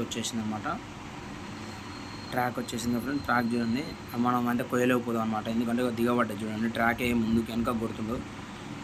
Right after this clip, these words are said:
మస్తు ఇబ్బంది అనమాట అబ్బాయికి. అన్న మన ఏజ్ అనమాట, అన్న కూడా నార్మల్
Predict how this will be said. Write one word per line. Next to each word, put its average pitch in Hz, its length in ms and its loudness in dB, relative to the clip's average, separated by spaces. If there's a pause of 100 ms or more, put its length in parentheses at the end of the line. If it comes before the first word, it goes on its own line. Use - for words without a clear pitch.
(440)
మస్తు - 280 -4
ఇబ్బంది 135 300 4
అనమాట 117 300 0
అబ్బాయికి. 117 380 -4 (680)
అన్న 127 220 2
మన 123 120 4 (120)
ఏజ్ 117 160 2
అనమాట, 113 280 6
అన్న 117 180 4
కూడా 131 120 6 (300)
నార్మల్ 113 300 4